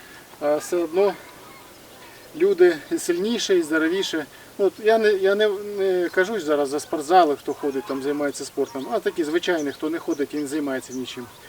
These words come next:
То в селі люди все ж таки фізично розвинуті більше, от, і більше чого вміють по, по господарству робити.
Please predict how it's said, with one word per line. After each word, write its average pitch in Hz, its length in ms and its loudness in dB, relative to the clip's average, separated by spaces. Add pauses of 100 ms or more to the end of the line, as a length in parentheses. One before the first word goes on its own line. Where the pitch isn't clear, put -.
(540)
То 349 260 4
в 311 60 -10
селі 370 400 0
люди 339 300 4
все 330 180 -4
ж - 100 -8
таки - 240 -6
фізично 160 520 -4 (400)
розвинуті 180 580 -2
більше, 151 420 -4 (640)
от, 139 240 -6 (520)
і 170 120 -2
більше 175 640 0 (220)
чого 160 280 0
вміють 160 360 0
по, 147 220 -2 (420)
по 143 100 -4 (520)
господарству 139 680 -6 (240)
робити. 123 280 -8